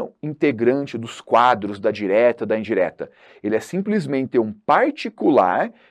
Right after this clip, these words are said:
que está desempenhando uma atividade administrativa.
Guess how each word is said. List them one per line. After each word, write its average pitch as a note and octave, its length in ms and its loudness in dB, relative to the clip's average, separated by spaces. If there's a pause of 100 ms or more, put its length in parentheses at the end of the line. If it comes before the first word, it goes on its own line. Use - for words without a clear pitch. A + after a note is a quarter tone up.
(100)
que C#3+ 100 -2
está C3+ 340 0
desempenhando F#3 1300 0 (200)
uma E3 220 0
atividade D3 720 2
administrativa. D#3 920 -6